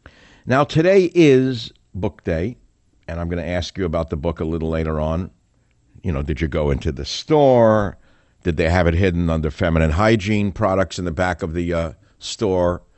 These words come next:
Did they have, uh, Our Fight for America in the pet section upside down? Or was it prominently displayed as it should be?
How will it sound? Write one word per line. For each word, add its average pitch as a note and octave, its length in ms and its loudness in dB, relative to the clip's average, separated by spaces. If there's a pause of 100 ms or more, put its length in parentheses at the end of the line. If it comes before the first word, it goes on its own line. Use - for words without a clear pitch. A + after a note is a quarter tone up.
(720)
Did E2+ 160 0
they D#2+ 180 -2
have, D#2 480 -4
uh, D2+ 80 -2
Our C#2 260 -2
Fight F2 300 -2
for F#2+ 140 -4
America E2+ 420 0
in D#2 100 -2
the E2 80 -2
pet A#2 240 0
section G2+ 460 -2
upside F#2 460 -2
down? F2 360 -2 (480)
Or B2 260 0
was A#2 200 2
it A2 140 -6
prominently A2+ 480 0
displayed F2+ 480 0
as D#2+ 100 2
it D#2+ 80 0
should B2+ 300 0
be? D2+ 180 -4